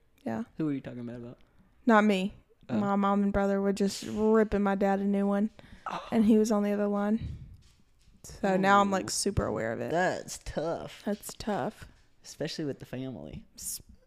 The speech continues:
Speaker 1: yeah, I mean, I was involved, so
Speaker 2: Yeah.
Speaker 1: I'm
Speaker 2: <laughs>
Speaker 1: fine.
Speaker 2: Good for you.
Speaker 1: Thank you.
Speaker 2: You were able to be on both sides of that one.
Speaker 1: Mm-hmm. I was like, "Man, dude, that sucks."
Speaker 2: Yeah.
Speaker 1: And then them, I was like, "Yeah, y'all right.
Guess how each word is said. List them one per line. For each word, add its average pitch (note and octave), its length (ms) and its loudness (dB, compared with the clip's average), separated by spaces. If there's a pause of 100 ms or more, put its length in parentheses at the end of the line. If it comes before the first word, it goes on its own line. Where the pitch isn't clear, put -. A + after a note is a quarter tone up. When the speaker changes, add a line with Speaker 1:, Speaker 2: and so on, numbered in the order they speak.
Speaker 1:
yeah, F#3 320 0
I G3+ 80 4
mean, F#3 140 2
I F3 140 4
was F#3 200 2
involved, F3+ 400 -4
so - 380 -8
Speaker 2:
Yeah. D#3 400 4 (200)
Speaker 1:
I'm F#3+ 180 0
Speaker 2:
<laughs> F3+ 60 8
Speaker 1:
fine. F#3+ 220 2
Speaker 2:
Good F3+ 180 0
for - 120 -10
you. C#3+ 340 0 (140)
Speaker 1:
Thank - 260 -4
you. A3+ 160 0 (220)
Speaker 2:
You D3 120 -4
were C3 60 4
able C3 140 2
to B2+ 60 -4
be B2+ 100 2
on A#2 80 -2
both B2 220 2
sides G#2 260 -6
of A2 80 -8
that F2+ 160 -8
one. G#2+ 160 -8
Speaker 1:
Mm-hmm. A3 640 2
I G3+ 100 -4
was G3 120 -4
like, F#3 120 -4
"Man, G3 280 0
dude, G3 280 -2 (440)
that G#3+ 260 -4
sucks." F#2 460 -4
Speaker 2:
Yeah. A#2+ 220 -2 (1160)
Speaker 1:
And G#3+ 140 4
then G#3 160 4
them, A3+ 180 6
I F#3 100 4
was F#3 120 -2
like, C#2 240 -6
"Yeah, - 260 -6
y'all G#3+ 300 -2
right. - 420 -4